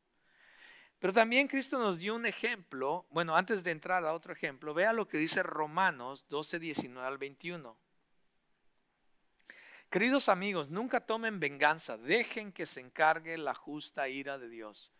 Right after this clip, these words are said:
Pues dicen las Escrituras, "Yo tomaré venganza, yo les pagaré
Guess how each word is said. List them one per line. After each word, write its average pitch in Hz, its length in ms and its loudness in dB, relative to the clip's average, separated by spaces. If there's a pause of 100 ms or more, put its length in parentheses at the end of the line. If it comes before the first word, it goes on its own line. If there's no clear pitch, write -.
(280)
Pues 113 160 -2
dicen 139 240 0
las 156 160 -4
Escrituras, 123 680 -8
"Yo 151 180 0
tomaré 175 380 -4
venganza, 127 580 -6
yo 135 200 -4
les 175 180 -6
pagaré 143 480 -2